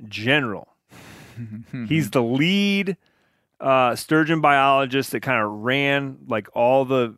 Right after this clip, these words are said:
Speaker 1: management of that whole system. And that system is, uh, very healthy. It, it,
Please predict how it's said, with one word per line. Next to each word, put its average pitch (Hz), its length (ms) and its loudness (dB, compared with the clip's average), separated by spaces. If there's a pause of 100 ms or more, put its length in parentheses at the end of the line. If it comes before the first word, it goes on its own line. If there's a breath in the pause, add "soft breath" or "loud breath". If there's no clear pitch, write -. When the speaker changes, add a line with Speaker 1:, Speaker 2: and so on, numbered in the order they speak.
(220)
Speaker 1:
management 123 680 -2
of 110 180 -2
that 113 180 0
whole 143 520 0
system. - 560 -6 (580 soft breath)
And 127 120 -6
that 156 140 2
system 147 680 0
is, 131 320 0
uh, 110 320 2 (380)
very 160 440 2
healthy. 160 520 0
It, 127 360 -6
it, 117 140 -8